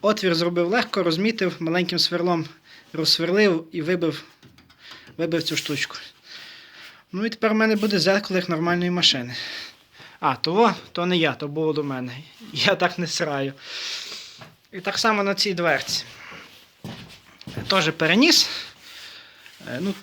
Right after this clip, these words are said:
тут, тут, е, тут була порвана, хтось, хтось зачепив зеркало ще до мене,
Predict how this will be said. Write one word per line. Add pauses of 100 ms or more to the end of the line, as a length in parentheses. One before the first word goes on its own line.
(120)
тут,
тут,
е,
тут
була
порвана,
хтось, (160)
хтось
зачепив
зеркало
ще
до
мене,